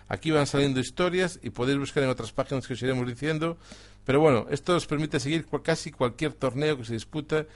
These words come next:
en tiempo real, como serán los próximos torneos que se disputen ahora ya muy cerca en el, el pequeño puente de carnavales, ¿no? Acordaros,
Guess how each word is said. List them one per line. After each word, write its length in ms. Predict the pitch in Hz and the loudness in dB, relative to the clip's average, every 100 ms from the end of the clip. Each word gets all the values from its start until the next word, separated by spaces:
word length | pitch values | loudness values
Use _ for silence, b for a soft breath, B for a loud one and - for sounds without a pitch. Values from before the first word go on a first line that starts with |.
| b b - | b b -4
en 160 | 104 | -2
tiempo 380 | 113 131 120 117 | 0 0 0 -2
real, 540 | 110 113 127 123 95 82 | 2 6 8 6 4 -2
como 180 | 98 | -8
serán 240 | 92 113 117 | -6 -4 -4
los 100 | 110 | -6
próximos 400 | 120 120 117 - | -8 -4 -6 -4
torneos 560 | 113 113 123 127 - b b b b b - | -2 0 2 0 -4 b b b b b -8
que 100 | 113 | -6
se 140 | 107 110 | -2 -2
disputen 680 | 107 - 139 139 143 139 - - - - | -2 -2 -2 2 2 0 -8 -20 -20 -2
ahora 300 | 101 131 143 | 4 6 6
ya 160 | 131 139 | 4 4
muy 140 | 123 | 2
cerca 600 | - 147 135 147 143 - - | 2 2 4 2 2 0 -6
en 360 | 120 131 139 143 b b b - | -2 0 -2 -6 b b b -4
el, 600 | 127 117 113 110 107 104 | -2 0 0 0 0 0
el 400 | 104 - 113 107 | -2 -2 -4 -6
pequeño 580 | - 110 - 139 131 123 | -6 -6 -2 0 2 2
puente 540 | 135 139 123 143 143 b b | 2 2 2 2 0 b b
de 140 | - 110 | -6 0
carnavales, 840 | 127 110 110 113 117 98 87 - | 2 2 2 4 4 4 0 -6
¿no? 240 | 73 87 87 | -8 -8 -8
Acordaros, 680 | - 107 123 135 143 131 | -4 0 2 4 4 2